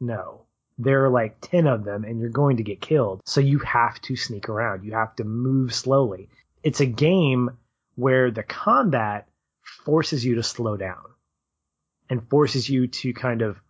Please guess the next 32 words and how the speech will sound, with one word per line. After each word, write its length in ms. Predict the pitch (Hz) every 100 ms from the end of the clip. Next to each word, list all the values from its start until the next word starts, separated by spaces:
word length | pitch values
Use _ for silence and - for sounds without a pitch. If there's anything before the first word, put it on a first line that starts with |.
| _ _ _
wait 420 | 95 90 - - _ _ _ _ _
and 160 | 110
think 280 | - 131 110
things 320 | - 101 101
through, 360 | - 180 147 95
because 460 | 113 127 139 123 - _ _ _ _ _ -
in 160 | 156
a 60 | 165
game 540 | 135 135 135 120 107
like 260 | 110 123 120
Uncharted, 720 | 120 113 - 151 170 101 98 - _ _ -
the 160 | 120
fun 480 | 113 - - 165 233
part 400 | 233 269 277 - _
is 140 | 139 120
being 240 | 139 139
able 180 | 139 131
just 260 | 120 131 -
to 340 | - 120 117 -
wail 640 | 110 104 98 127 147 127
on 140 | 104 98
people 460 | 113 95 101 101
with 280 | 113 107 -
bullets 560 | - 131 123 113 113 -
and 200 | 135 117
knives 400 | 110 107 101 104
and 80 | 107
things 200 | 104 110
like 200 | 98 95
that 300 | 151 151 113
and 140 | 104 95
punches, 600 | 143 143 - 80 -